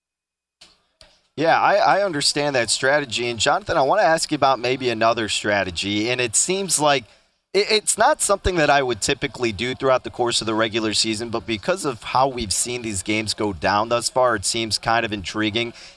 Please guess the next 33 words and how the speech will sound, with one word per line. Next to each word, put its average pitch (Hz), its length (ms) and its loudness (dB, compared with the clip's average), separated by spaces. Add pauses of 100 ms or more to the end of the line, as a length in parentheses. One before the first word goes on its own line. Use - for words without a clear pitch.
(100)
And 135 480 0
in 147 140 -2
this 160 160 -2
situation, 139 640 0
say - 240 0
you 208 160 0
wanted 147 360 2
to 127 100 -4
back 120 380 0
the 113 80 -6
Rangers 110 640 -2
or 80 80 -8
say 135 240 -2
you 127 120 0
wanted 113 360 0
to 92 40 -8
back 104 360 0
the 90 60 -12
Penguins. 101 640 -4
Now, 107 260 2
it's 98 180 -6
not 139 260 2
really 127 260 0
an 113 80 -6
expensive 101 540 -4
price 113 300 0
doing 98 200 -4
minus 101 380 0
one 104 140 -2
thirteen 101 420 -8
for 98 160 -10
New 92 60 -6
York 117 400 -2